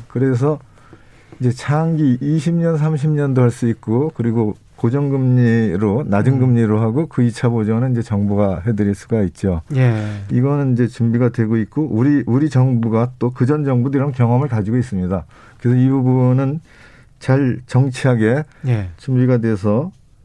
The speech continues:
Speaker 1: 진행이 될 거라, 이렇게 말씀을 분명히 드리고요.
Speaker 2: 예.
Speaker 1: 이제 두 번째는 원희룡 본부장님 말씀 주셨듯이
Speaker 2: 음.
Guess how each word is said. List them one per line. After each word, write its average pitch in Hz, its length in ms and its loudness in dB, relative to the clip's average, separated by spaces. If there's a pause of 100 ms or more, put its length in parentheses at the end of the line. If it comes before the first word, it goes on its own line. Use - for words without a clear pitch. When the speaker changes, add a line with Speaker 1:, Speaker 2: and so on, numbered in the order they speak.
Speaker 1:
진행이 123 360 2
될 113 160 0
거라, 110 540 0
이렇게 110 300 -2
말씀을 110 400 0
분명히 107 380 0
드리고요. 92 480 -2
Speaker 2:
예. 117 240 -4 (840)
Speaker 1:
이제 131 200 2
두 - 160 -4
번째는 151 640 -2 (160)
원희룡 165 460 0
본부장님 147 500 2
말씀 127 340 0
주셨듯이 110 540 -2
Speaker 2:
음. 104 260 -2